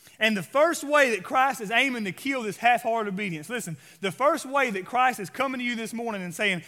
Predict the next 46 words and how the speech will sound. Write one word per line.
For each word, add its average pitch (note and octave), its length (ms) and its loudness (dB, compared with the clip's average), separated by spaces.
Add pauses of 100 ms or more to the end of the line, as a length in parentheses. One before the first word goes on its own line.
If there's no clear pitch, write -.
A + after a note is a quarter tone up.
(140)
"There A3+ 240 4
will A#3+ 200 2
be A#3 520 0
no C#4 400 2
halfway C4 680 0
obedience," A3 460 -2 (240)
the F#3 120 -4
first C#4+ 300 2
way D4 200 2
that A3 100 -6
he's A#3 180 -6
aiming B3 280 -6
to G3 60 -6
kill B3 260 -6
that G#3+ 160 -2
halfway A3 400 -4
obedience G3 420 -8 (240)
is G#3 160 0
by G#3 220 4
coming D4 440 -2
at A#3 160 6
our G#3+ 140 4
worldly C4 460 0
priorities A#3 720 -2 (220)
and F#3+ 360 -2
urging C4+ 400 0
us A#3 180 0
to F#3 120 -4
die A#3 340 6
to B3+ 60 4
our A3 240 6
worldly A3+ 380 0
priorities F3+ 540 -4 (200)
and F3 180 -2
live G#3 160 2
for E3+ 140 -10
him. D3 280 -10 (1120)
And F3 100 -10
now, G#3 180 4
I - 20 2
don't A#3+ 140 -4
know A3 100 0
if F3+ 80 -4
y'all G3 160 -2
know G#3+ 220 -2
this, D#3 240 -8